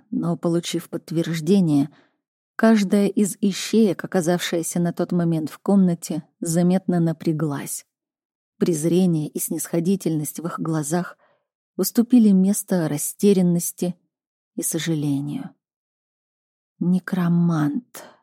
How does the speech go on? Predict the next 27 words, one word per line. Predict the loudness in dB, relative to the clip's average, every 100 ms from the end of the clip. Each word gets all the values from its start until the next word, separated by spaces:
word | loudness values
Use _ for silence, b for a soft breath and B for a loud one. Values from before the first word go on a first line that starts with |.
| _ -12
прошептала | -8 -8 -8 -6 -4
я | -2 -4
усталой | -6 -4 -2 0 0
рожей, | 0 0 -4
отразившейся | -8 -8 -10 -8 -10 -10 -10 -12
в |
окне. | -10 -8 -8 -10 _ _ _ _ _ _ _ _ _ _ _
Впервые | -20 -6 -6 -2 0 0 -2
так | -4 -2 -2 -4
убийцу | -4 2 2 2 0 2
назвал | 2 0 0 0 -2
кто-то | -2 -4 0
в |
отделе | 0 2 0 0
Бинди, | -2 0 2 2 -2 -6 -14 _ _ _ _ _ _ -12
а | -8
позже | 4 4 6 2
это | 2
просочилось | 0 -2 -2 -2 0 2 0 -2
к | -4
журналистам, | -2 -2 -2 0 -2 -2 -2 -2 -2 -8
отчего | -8 -2 0 2
прозвище | 0 -2 -2 -6 -8
пристало. | -10 -10 -10 -10 -10 -12 -14 _ _ _ _ _ _ _ _
Звучало | -6 -6 -2 2 2
вроде | 2 0 0
по-дурацки, | -2 0 0 0 -2 -4 -10 -12